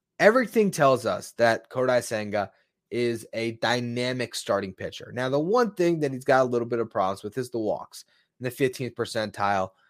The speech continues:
Um, his whip is a little bit high at one point two five, but he's been able to, you know, really prevent those walks from hurting him too much with that three point one nine E R A. And,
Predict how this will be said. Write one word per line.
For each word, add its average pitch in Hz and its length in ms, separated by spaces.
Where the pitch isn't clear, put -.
Um, 95 180
his 120 220
whip 127 340
is 120 120
a 113 60
little 113 220
bit 120 160
high 113 220
at 95 100
one 107 200
point 101 260
two 104 160
five, 113 400
but 117 240
he's 151 100
been 190 140
able 220 380
to, 180 140
you 202 340
know, 185 280
really 170 360
prevent 160 440
those 139 240
walks 135 300
from 110 140
hurting 151 240
him 127 120
too 180 200
much 113 320
with 131 240
that 135 240
three 131 160
point 123 260
one 117 260
nine 110 320
E 107 140
R 104 240
A. 156 200
And, 120 180